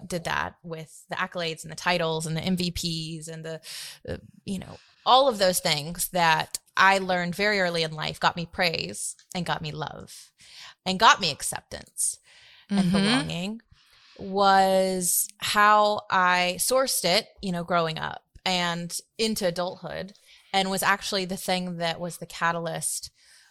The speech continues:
Speaker 1: for looking at all of the stuff that I had acquired in my doing. And that was what the pile of, of shit that was like, "Oh, this is worthless. This is <laughs> meaningless if I'm not happy, right?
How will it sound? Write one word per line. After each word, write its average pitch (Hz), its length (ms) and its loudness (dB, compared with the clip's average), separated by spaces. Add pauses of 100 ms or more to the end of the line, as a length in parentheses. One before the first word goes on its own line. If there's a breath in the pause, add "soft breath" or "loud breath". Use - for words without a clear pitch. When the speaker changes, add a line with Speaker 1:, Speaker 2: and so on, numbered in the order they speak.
Speaker 1:
for 165 600 -6 (300)
looking 202 380 -2
at 170 80 -2
all 170 240 2
of 165 100 -6
the 170 40 -8
stuff - 260 -6
that - 100 -10
I 156 80 -4
had 165 220 -12
acquired - 880 -12 (300)
in 190 160 -6
my 160 140 -6
doing. 165 720 -8 (640 loud breath)
And 175 440 -2 (1080 soft breath)
that 175 440 6
was 175 220 -4
what 160 420 -4 (1040)
the 175 120 -10
pile 170 600 0
of, - 400 -12
of - 140 -10
shit - 340 -6
that 135 80 -8
was - 160 -6
like, - 220 -8
"Oh, 175 100 -6
this 165 220 -10
is 156 100 -14
worthless. - 500 -10
This 180 180 -10
is 185 180 -2
<laughs> 294 420 -2
meaningless 220 720 4
if - 180 2
I'm 196 220 6
not 185 220 6
happy, 208 560 -2
right? 196 320 4